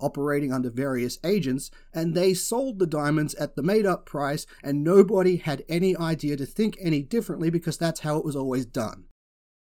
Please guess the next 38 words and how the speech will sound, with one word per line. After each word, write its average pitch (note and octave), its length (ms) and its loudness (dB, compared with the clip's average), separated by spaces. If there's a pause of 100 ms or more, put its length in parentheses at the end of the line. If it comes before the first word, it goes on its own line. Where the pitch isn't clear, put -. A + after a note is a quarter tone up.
(420)
Now B2+ 160 -2
remember, E3 440 4
this F3+ 220 4
is F#3 140 -2
in F3 100 2
nineteen D#3 420 0
twenty-six, A#2+ 720 -4
the B2 140 -8
Roaring C#3+ 420 0
Twenties. G2+ 440 -6 (240)
The C3 100 0
good F3+ 300 2
times G3 400 0
are C#3+ 80 -4
gonna A2+ 200 -4
roll D#3+ 360 0
forever, C3 600 0
right? C#3+ 220 2 (540)
There's C4 260 2
no D3 180 6
looming C#3+ 640 6
economic C3 520 -2
crisis C#3 480 -2
that A#2 140 -4
I E3+ 140 4
can D3 180 2
think B2+ 220 -2
of B2+ 160 -2
coming B2+ 260 0
up B2 140 -2
in B2 80 0
nineteen A#2+ 380 -2
twenty-nine. B2+ 680 0 (680)
Nothing E3 360 4
springs E3+ 340 2
to D3+ 100 -2
mind D3+ 380 2
there. C3 260 0